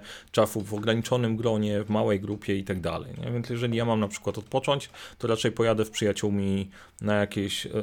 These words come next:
na nasze zabawy strzeleckie chociażby, albo wpędzę ten czas z rodziną, albo sobie poukładam klocki, e, poczytam książkę i jest okej. Ogród, spokój, z daleka od ludzi, to jest mój, mój tryb, e, wypoczywania. E, natomiast, e, czerpię też energię z tego, jak występuję przed ludźmi,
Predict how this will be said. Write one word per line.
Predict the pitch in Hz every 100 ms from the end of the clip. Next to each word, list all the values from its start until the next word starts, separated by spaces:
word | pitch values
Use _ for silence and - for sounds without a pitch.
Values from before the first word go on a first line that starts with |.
| -
na | 107 117
nasze | 113 104 104
zabawy | 98 92 92 92
strzeleckie | - - 98 92 90
chociażby, | 90 92 101 98 98
albo | 95
wpędzę | - 104 98 95
ten | 101
czas | 104 98
z |
rodziną, | 101 98 104 101 101
albo | 98 101
sobie | - 95
poukładam | 95 104 - 107 101 95
klocki, | - 98 - - 90 92 - - - - -
e, | 98 95 95 92 92 95 - -
poczytam | 113 - 110 104
książkę | - 101 104 - 98 101
i | 104
jest | 98 98 95
okej. | - 85 - -
Ogród, | 117 113 117 107 107
spokój, | - - 101 - 101 98
z | -
daleka | 101 101 -
od | 95 95
ludzi, | 104 101 104
to | 95
jest | 98 95
mój, | 101 95
mój | 107 98
tryb, | - 101 87 - -
e, | 110
wypoczywania. | 107 104 107 - 92 98 156 190 - - - - -
E, | 117 113 123
natomiast, | 127 139 143 135 -
e, | - 123
czerpię | - 127 143
też | 143 135
energię | 127 127 131
z | -
tego, | 127 135
jak | 131 -
występuję | 131 - 127 123 113
przed | 110 104
ludźmi, | 107 107 110 107